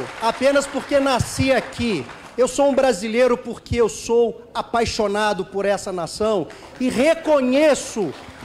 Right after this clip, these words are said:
o papel da educação pública na minha vida, e eu sou resultante dela, porque eu sou técnico formado na Escola Técnica Federal de Campos, sou engenheiro formado na uerj, a Universidade Estadual do Rio de Janeiro,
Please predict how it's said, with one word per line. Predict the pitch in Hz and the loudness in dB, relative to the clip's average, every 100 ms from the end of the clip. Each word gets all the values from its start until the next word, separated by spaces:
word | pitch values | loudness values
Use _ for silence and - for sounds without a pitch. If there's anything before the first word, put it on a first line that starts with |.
| - - | -14 -4
o | 277 | -4
papel | - 285 269 277 294 294 | 0 -2 0 2 2 4
da | 277 | 2
educação | 269 269 - 247 - 262 226 | 2 0 -2 -2 0 -2 -2
pública | - 285 294 233 240 254 240 | 0 2 2 2 -2 -2 -2
na | 233 | -2
minha | 233 233 208 | -2 -2 -2
vida, | 156 269 277 220 | 0 0 0 2
e | |
eu | 254 | 0
sou | 240 254 | 0 0
resultante | 214 233 214 - 220 208 190 | 0 -2 -4 -2 0 0 -2
dela, | 170 240 208 151 123 - - - | -2 0 0 -2 -6 -14 -16 -12
porque | 226 262 | -6 -2
eu | 262 | -2
sou | - 262 | 0 -2
técnico | - 269 277 269 214 214 226 | 0 2 2 -2 -8 -8 -8
formado | - 208 190 226 214 | -4 -4 -2 -2 -2
na | 220 | -4
Escola | 190 - 214 | -4 -2 0
Técnica | 196 226 226 214 202 | 0 0 0 -2 -8
Federal | 196 196 185 185 | -6 -2 0 0
de | 170 | -2
Campos, | - 196 214 165 - - - | -4 -2 -2 -6 -20 -20 -18
sou | - 254 | -2 0
engenheiro | 285 202 254 240 269 269 254 | 0 -2 -2 2 4 4 2
formado | - 220 202 226 233 220 | -2 -4 -2 -4 -4 -4
na | 220 220 | -2 0
uerj, | 196 233 202 196 | 2 2 0 -2
a | |
Universidade | 214 202 202 180 214 220 | -4 -4 -6 -2 -2 -2
Estadual | - 208 175 220 | -2 -2 0 0
do | 185 | -2
Rio | 170 214 | -8 -10
de | 170 | -6
Janeiro, | 196 196 240 180 | -4 2 0 0